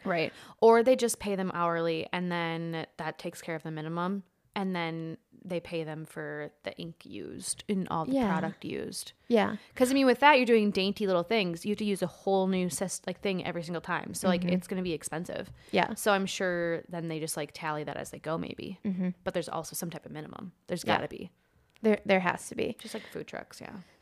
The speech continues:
Speaker 2: But then the other posed question would be then, and I, actually, I don't even know if this is a question 'cause I feel like it's pretty straightforward. It'd be weird if, like, the couple that is hosting the wedding isn't paying for the tattoo for people.
Speaker 1: Right.
Speaker 2: But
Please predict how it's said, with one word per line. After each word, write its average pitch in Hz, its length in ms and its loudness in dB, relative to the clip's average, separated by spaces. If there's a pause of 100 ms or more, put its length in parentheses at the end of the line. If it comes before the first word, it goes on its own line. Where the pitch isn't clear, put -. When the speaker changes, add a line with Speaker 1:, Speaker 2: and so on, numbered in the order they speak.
(140)
Speaker 2:
But 262 160 12
then 233 420 6 (240)
the 247 200 10
other 226 260 12
posed 208 420 6
question 240 360 4
would 180 160 2
be 180 220 4
then, 175 420 2 (800)
and 247 240 8
I, 277 320 8
actually, 262 280 6
I 302 60 8
don't 359 100 4
even 311 140 4
know 202 100 6
if - 80 0
this 202 160 0
is 190 100 -2
a - 40 -14
question 185 280 -2
'cause - 100 -12
I 226 60 6
feel 294 160 4
like 254 140 4
it's 208 80 -4
pretty 196 180 2
straightforward. 180 480 0
It'd 202 220 6
be 220 100 6
weird 196 320 6
if, 180 100 -4
like, 185 140 2
the 190 80 -4
couple - 480 0 (200)
that 196 200 6
is 185 160 -4 (1160)
hosting 214 500 4
the 233 60 6
wedding 226 340 10
isn't 196 300 2
paying 185 240 -2
for 196 100 -4
the 190 120 0
tattoo - 400 -2
for 233 140 -2
people. 285 400 4 (360)
Speaker 1:
Right. 175 240 0
Speaker 2:
But 220 400 12